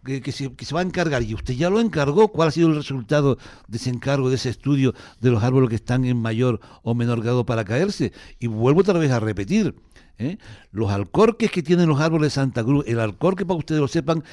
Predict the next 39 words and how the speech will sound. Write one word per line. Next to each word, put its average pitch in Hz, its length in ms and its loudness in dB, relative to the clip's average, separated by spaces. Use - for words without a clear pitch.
es 139 120 0
la 131 140 -2
base 143 260 -4
de 131 100 -4
tierra 135 360 -4
que 117 80 -8
tienen 123 260 -4
los 107 160 -6
árboles. 156 320 -4
Según 113 400 0
los 208 100 6
botánicos, 170 580 0
tienen 147 240 0
que 165 60 -2
tener 165 300 0
como 147 220 0
mínimo 185 500 2
un 160 260 0
metro 156 400 0
cuadrado 127 640 0
de 107 160 -4
base 170 420 0
en 123 160 -2
los 101 120 -2
árboles 175 300 2
pequeños. 190 480 0
Hay 175 300 0
árboles 185 320 4
en 151 80 0
Santa 151 300 0
Cruz 175 280 2
que 123 120 -4
no, 165 100 4
que 143 200 -6
tienen 202 360 2
cero 233 720 4
superficie 156 560 2
de 147 80 4
alcorque, 117 500 0